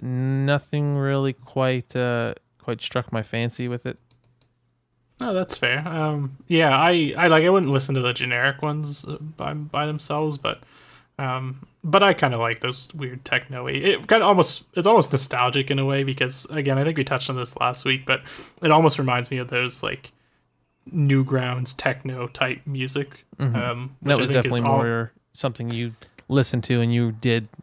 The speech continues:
Speaker 1: uh,
Speaker 2: Yeah.
Speaker 1: younger than I did, for sure.
Speaker 2: Yeah, I was, uh, really, I was pretty heavily into the Newgrounds music scene when I was growing up in, like, my preteen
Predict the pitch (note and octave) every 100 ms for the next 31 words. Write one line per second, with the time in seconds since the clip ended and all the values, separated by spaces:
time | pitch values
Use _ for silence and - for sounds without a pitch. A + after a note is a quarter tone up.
0 | _ _ - - - - B2+ C#3 A#2+ B2+
1 | A#2 A#2 A2+ A2 A2+ A2 A2 B2 - -
2 | - F3+ C#3+ B2 A#2+ B2+ C#3 D3 C3 -
3 | B2 - - C3+ C3 B2+ B2 C3+ E3+ -
4 | G3+ E3 - _ E3 C3+ C#3 C3+ B2+ C3
5 | B2+ A#2+ C3 B2+ B2+ B2+ _ - C#3 C#3
6 | C3+ C3 B2 C3+ C3 C3+ C3+ C3+ C3+ C3+
7 | C3+ C3+ C3 - - - - - A#2 -
8 | D3 - D3 - _ - - _ _ -
9 | D3+ C#3 C3+ C#3 C3+